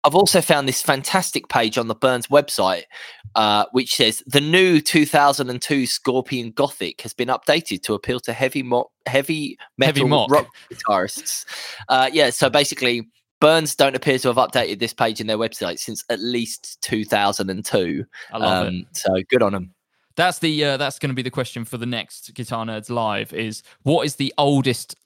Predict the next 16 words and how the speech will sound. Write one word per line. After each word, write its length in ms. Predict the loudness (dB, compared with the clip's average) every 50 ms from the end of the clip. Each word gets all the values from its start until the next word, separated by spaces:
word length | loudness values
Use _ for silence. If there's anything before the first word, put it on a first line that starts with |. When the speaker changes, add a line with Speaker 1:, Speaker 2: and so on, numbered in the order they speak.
| _ _ -2
Speaker 2:
unupdated 920 | 0 2 2 2 2 0 0 0 0 2 2 2 2 2 0 -4 -6 -6 -6
guitar 360 | -6 -6 -4 -2 -2 0 0
website 460 | -2 -2 -4 -2 -2 -2 -2 -2 -4
you 100 | -6 -6
can 140 | -6 -6 -8
find? 460 | -6 -6 -6 -6 -6 -8 -10 -10 -6
What 220 | 0 0 2 2 2
is 80 | 0
the 80 | 0 -2
Speaker 1:
I'm 40 | -2
Speaker 2:
Space 440 | -4 -4 0 4 4 4 4 4 2
Jam 260 | 0 2 2 4 4
Speaker 1:
absolutely, 460 | 2 2 2 0 -2 -2 -2 -2 0
Speaker 2:
website 40 | -2
of 140 | -4 -4 -4
guitars? 640 | -6 -4 -2 -2 -2 0 0 -2 -4 -6 -10 -18